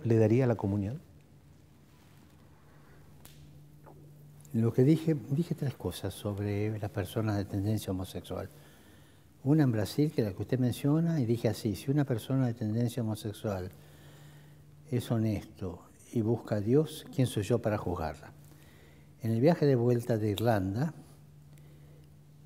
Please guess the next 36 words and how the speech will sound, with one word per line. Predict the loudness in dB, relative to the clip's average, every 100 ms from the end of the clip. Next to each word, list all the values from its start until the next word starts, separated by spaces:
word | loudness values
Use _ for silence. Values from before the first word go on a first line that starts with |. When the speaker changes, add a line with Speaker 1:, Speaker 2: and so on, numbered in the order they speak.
| -20 -20 -20 -10
Speaker 2:
dije, | -2 0 0 2 2 0 -4
me | -6
preguntaban, | -2 -4 -2 -2 0
dije, | -2 -2 -2
"Yo | 2
les | 2 0
pido | 0 2 2
a |
los | 2 -2
padres | -4 -2 0 -2 -4 -8 -8 -16 -20 -16
que | -10
si | -8 -6
encue-, | -6 -4 -4
tienen | 2 4 4
un | 4 6
hijo | 6 4 -2 -12 -8
con | -6 -6
tendencia | -6 -2 -2 -2
homosexual | -4 -6 -8 -10 -6 -6 -4
o |
una | -4 -4
hija, | -4 -6 -8 -8 -16 -20 -20 -20 -4
que | -2
los | 0 2
tengan | 4 4 4
en | 0
su | -2
casa, | -2 -2 -2
no | -2 0
los | 0 2
echen | 0 0 -2
como | -2 -2 -4
castigo, | -6 -8 -4 -4 -4 -12 -20 -20 -20 -20 -14
que | -6
los | -4 -4
acompañen". | -4 -4 -4 -4 -4 -6 -12